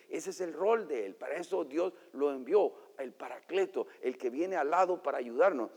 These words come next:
La palabra, eso es lo primero que podemos ver ahí en el, en eso, ¿no?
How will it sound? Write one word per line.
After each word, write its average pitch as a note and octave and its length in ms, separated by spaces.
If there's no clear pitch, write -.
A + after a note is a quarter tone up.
La C3+ 140
palabra, D#3 540
eso G3 180
es G#3 80
lo - 100
primero D3 360
que C#3 100
podemos E3+ 400
ver E3+ 160
ahí D#3+ 180
en F3 140
el, B2+ 180
en C3 200
eso, F3 260
¿no? C3+ 160